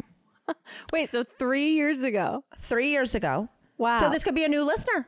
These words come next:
Speaker 2: or this could be
Speaker 1: Okay.
Speaker 2: a call out. Jessica Myers five says,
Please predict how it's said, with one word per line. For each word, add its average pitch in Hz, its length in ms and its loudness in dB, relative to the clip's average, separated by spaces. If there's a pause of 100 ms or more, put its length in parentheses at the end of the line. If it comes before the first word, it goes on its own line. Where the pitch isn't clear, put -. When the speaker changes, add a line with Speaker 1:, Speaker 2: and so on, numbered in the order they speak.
(380)
Speaker 2:
or - 120 2
this - 160 0
could - 80 2
be 311 60 2
Speaker 1:
Okay. 330 160 4
Speaker 2:
a 277 40 2
call 381 300 -2
out. - 100 -6 (460)
Jessica 262 480 0
Myers 226 580 0
five 139 580 -2
says, 143 520 0